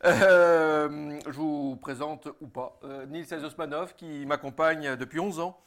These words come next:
euh, dans cette, euh, dans ce projet au long cours. Et nous sommes rejoints à bord de cet équipage, euh, au long cours des Rendez-vous des Futurs. Euh, nous sommes rejoints par les joyeux équipages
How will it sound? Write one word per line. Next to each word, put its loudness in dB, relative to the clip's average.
euh, -4
dans -8
cette, -8
euh, 2
dans -4
ce -8
projet -10
au -2
long -6
cours. -12
Et -6
nous -14
sommes -8
rejoints -8
à 0
bord -6
de -10
cet -14
équipage, -10
euh, -10
au -8
long -8
cours -10
des -8
Rendez-vous -10
des -10
Futurs. -12
Euh, -8
nous -16
sommes -12
rejoints -12
par -12
les -14
joyeux -10
équipages -12